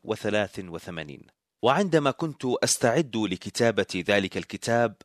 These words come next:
عن سبب ثقتي بالكتاب المقدس، وهو موضوع الكتاب الأول أيضًا، كان ينبغي لي أن أجيب عن السؤال المختص بسبب ثقتي بالكتاب المقدس.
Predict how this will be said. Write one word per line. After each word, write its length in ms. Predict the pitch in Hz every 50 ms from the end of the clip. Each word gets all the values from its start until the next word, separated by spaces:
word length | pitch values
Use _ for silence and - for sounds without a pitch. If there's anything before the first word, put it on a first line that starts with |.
| _ -
عن 140 | - 117 120
سبب 400 | - - 180 185 156 151 120 110
ثقتي 520 | 104 - 139 139 - 110 101 - 101 90
بالكتاب 560 | 73 82 87 - - 98 - - 117 110 92
المقدس، 720 | 95 85 87 85 - 120 113 98 87 101 95 92 - - - _
وهو 320 | - 87 85 92 90 87 80
موضوع 460 | 82 90 92 95 98 113 104 95 90
الكتاب 460 | 90 - - 95 - - 104 92 80
الأول 460 | 87 78 - 104 98 90 87 80 80
أيضًا، 380 | - - 113 117 95 95 92 92 - _ _ _ _ _ _ _ _ _ _ _ _ _
كان 200 | - 151 156 165
ينبغي 500 | 170 160 175 202 202 165 160 139 120 123
لي 240 | 117 123 143 139 135
أن 300 | 131 - - 135 139 135 - -
أجيب 420 | 139 131 110 - 175 156 104 85
عن 340 | 92 87 85 78 87 107 110
السؤال 540 | 113 107 - - 180 - - 127 135 135 139
المختص 680 | 135 120 104 98 - - - - 143 - - - 123 117 113 113 113 - _ _
بسبب 680 | - 95 101 113 107 - - 175 175 156 143 113 - 95
ثقتي 640 | - - - 110 - - 98 - - - 87 80 76
بالكتاب 600 | 71 98 98 90 - 107 - - 113 101 87 90
المقدس. 760 | 87 85 85 - - 85 69 67 82 71 - - - -